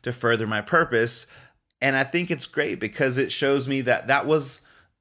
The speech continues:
to a degree, I still play it, okay? <laughs> But to a degree, it hindered the time that I could be using to, to do other great things toward my purpose. So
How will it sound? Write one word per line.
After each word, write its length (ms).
to 160
a 80
degree, 640
I 80
still 320
play 300
it, 80
okay? 380
<laughs> 120
But 180
to 200
a 100
degree, 480
it 240
hindered 760
the 160
time 640
that 120
I 80
could 280
be 80
using 560
to, 480
to 180
do 220
other 200
great 280
things 220
toward 200
my 140
purpose. 460
So 400